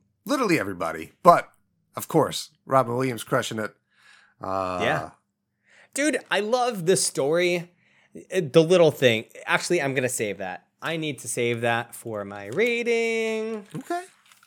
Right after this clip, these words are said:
Speaker 2: Uh,
Speaker 1: Uh, this
Speaker 2: rating.
Speaker 1: one's just one of the trivia things, but I thought this was another sweet and fun little thing. I guess, uh, while they were doing this movie, it was around the same time that, uh, Billy Bob Thornton was making Sling Blade, also down in Florida.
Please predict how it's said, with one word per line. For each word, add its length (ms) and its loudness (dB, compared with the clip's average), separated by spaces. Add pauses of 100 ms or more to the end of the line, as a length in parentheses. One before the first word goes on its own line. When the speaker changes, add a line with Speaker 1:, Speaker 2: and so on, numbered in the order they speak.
(320)
Speaker 2:
Uh, 40 -8
Speaker 1:
Uh, 640 0
this 300 2
Speaker 2:
rating. 80 -4
Speaker 1:
one's 180 0
just 240 -4
one 100 -2
of 60 -4
the 80 -6
trivia 380 0
things, 340 -6
but 160 -2
I 40 2
thought 240 0
this 200 -4
was 160 -4
another 480 -4
sweet 480 -6
and 180 -8
fun 260 -4
little 200 -6
thing. 500 -12
I 100 -6
guess, 380 2 (500)
uh, 320 6
while 260 2
they 140 4
were 140 2
doing 380 2
this 260 -2
movie, 340 -2
it 60 0
was 180 -4
around 300 4
the 60 -2
same 280 -2
time 500 0 (140)
that, 300 -4
uh, 220 -2
Billy 320 -2
Bob 280 0
Thornton 580 -6
was 180 -10
making 340 -8
Sling 380 -4
Blade, 380 -8 (500)
also 360 0
down 280 -2
in 80 -12
Florida. 600 -2